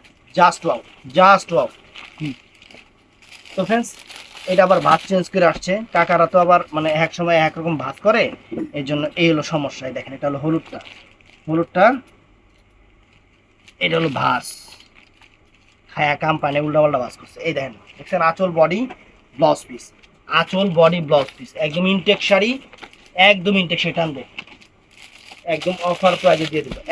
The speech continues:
একদম অফার প্রাইজে দিয়ে দেবো, যার যেটা ভাল লাগে। এটা আবার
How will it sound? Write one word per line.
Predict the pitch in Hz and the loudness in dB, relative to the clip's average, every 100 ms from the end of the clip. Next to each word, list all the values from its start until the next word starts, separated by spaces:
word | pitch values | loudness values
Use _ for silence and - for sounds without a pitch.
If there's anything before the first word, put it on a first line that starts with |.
| 202 | 4
একদম | 220 196 214 180 | 4 2 0 2
অফার | 180 160 | 0 0
প্রাইজে | 165 160 | 0 0
দিয়ে | 156 147 | -2 -6
দেবো, | 131 127 185 | -6 -2 2
যার | 190 180 | 4 2
যেটা | 185 165 | 0 0
ভাল | 156 139 | 0 -4
লাগে। | 123 - - - - _ 156 | -8 -14 -20 -20 -20 _ -2
এটা | 170 | 2
আবার | 175 | 2